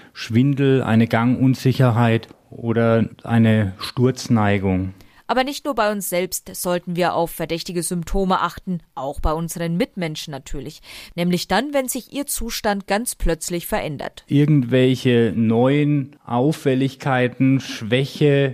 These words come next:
Speaker 1: Gefühlsstörungen, Veränderungen der Sprache, typischerweise auch wie undeutliches Sprechen, verwaschenes Sprechen, aber auch teilweise Sprechen von unsinnigen Sätzen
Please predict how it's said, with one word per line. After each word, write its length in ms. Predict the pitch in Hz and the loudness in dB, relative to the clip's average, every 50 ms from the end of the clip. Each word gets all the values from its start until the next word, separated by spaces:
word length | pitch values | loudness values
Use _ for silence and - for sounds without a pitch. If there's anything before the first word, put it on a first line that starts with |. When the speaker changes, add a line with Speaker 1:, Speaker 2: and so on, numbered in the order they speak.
| - - - | -6 -6 -2
Speaker 1:
Gefühlsstörungen, 1120 | - 131 - - - 143 156 175 175 - - - 139 139 139 135 127 131 131 131 131 131 | -2 -2 -2 0 2 2 4 4 2 0 -4 -4 0 2 4 4 4 4 4 4 4 2
Veränderungen 680 | 123 - 135 113 110 135 143 135 131 127 131 127 127 127 | 2 0 0 2 2 4 4 4 4 4 4 4 4 4
der 120 | 120 117 117 | 2 2 0
Sprache, 800 | 117 - - 113 104 104 110 127 151 147 - - 160 156 151 147 147 _ - | -2 -4 -4 -2 0 0 0 0 -2 -2 -2 0 2 2 2 0 -4 _ -2
typischerweise 840 | - 156 135 135 139 135 - 135 123 123 127 123 127 123 123 139 98 | 0 0 2 2 0 0 0 0 0 0 0 0 0 0 0 0 0
auch 220 | 117 127 123 110 110 | 0 0 0 0 0
wie 160 | 117 104 - - | -2 -2 -2 -4
undeutliches 760 | - 143 151 160 160 156 147 143 143 139 143 131 117 139 123 - | -2 2 2 2 4 4 4 2 2 2 0 0 0 0 -2 -4
Sprechen, 520 | - - - 135 131 135 123 - 143 127 | -6 -6 -4 0 0 0 2 2 0 2
verwaschenes 720 | - 127 117 104 110 113 131 - - 143 139 135 127 - | 2 0 0 2 2 0 0 2 2 2 2 2 0 -2
Sprechen, 580 | - - _ - 123 131 123 - 151 143 135 127 - | -8 -12 _ -4 -2 -2 -2 0 -2 -2 -2 -2 -4
aber 320 | - 123 123 117 123 92 98 | -4 -2 0 0 2 2 4
auch 260 | 127 127 123 - - - | 2 2 2 -2 -6 -10
teilweise 600 | - - 131 127 127 123 123 123 123 123 - 135 127 | -4 -2 0 2 2 2 4 4 2 2 2 0 -2
Sprechen 400 | - - - 127 127 123 135 120 | -2 0 0 2 2 4 2 2
von 220 | - 120 117 117 - - | 2 2 0 0 0 0
unsinnigen 680 | 160 156 160 156 - - - 143 139 135 120 117 123 | 2 4 4 2 2 2 2 4 4 4 4 2 0
Sätzen 600 | 110 - - 135 135 - - - - 160 151 143 | 0 0 0 0 0 -2 -4 -4 0 0 0 0